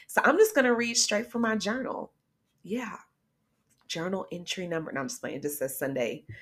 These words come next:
and then the date, um, July sixteenth, dot, dot, dot. "Father, thank you.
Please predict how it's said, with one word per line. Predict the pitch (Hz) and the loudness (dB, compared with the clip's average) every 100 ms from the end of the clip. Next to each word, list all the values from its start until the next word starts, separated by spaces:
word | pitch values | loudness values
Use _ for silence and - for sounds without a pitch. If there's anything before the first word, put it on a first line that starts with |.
| - - - - | -20 -20 -14 -6
and | 151 | -2
then | 156 | 0
the | 147 | 2
date, | 131 80 - _ _ _ _ 165 | 2 0 -6 _ _ _ _ -2
um, | 147 87 - - | 0 0 -4 -4
July | 151 139 | 0 0
sixteenth, | 135 147 - - - - 143 | -2 -8 -10 -10 -12 -14 -10
dot, | 151 240 | -8 -6
dot, | 139 190 | -4 0
dot. | - - - - - _ - | 0 -2 -18 -20 -20 _ 10
"Father, | 202 196 196 | 12 10 4
thank | 180 160 147 127 | 2 2 0 -6
you. | 127 147 | -8 -8